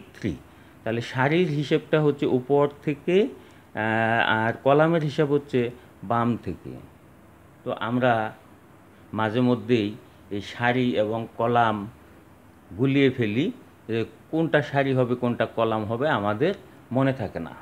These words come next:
তো আমরা, আহ, সবাই,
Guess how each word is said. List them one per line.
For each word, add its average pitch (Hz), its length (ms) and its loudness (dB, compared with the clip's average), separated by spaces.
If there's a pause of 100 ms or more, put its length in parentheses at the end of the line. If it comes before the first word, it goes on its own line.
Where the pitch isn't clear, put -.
(840)
তো 160 160 -2
আমরা, 151 500 4 (640)
আহ, 120 380 4 (100)
সবাই, 127 460 4